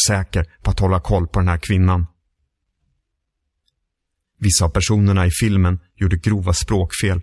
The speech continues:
och tycktes inte ha Chiluba som modersmål, enligt R F Is analys.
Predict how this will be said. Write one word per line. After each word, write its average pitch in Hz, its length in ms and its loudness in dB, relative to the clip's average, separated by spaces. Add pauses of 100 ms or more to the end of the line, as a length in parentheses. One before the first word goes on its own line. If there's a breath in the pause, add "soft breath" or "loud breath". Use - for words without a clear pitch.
(140 soft breath)
och - 160 -12
tycktes - 260 -4
inte 90 200 0
ha 92 80 2
Chiluba 98 560 0 (100)
som - 200 -2
modersmål, 90 580 0 (340)
enligt 85 240 0
R 85 100 0 (100)
F - 60 -4
Is 87 220 -2
analys. 87 400 0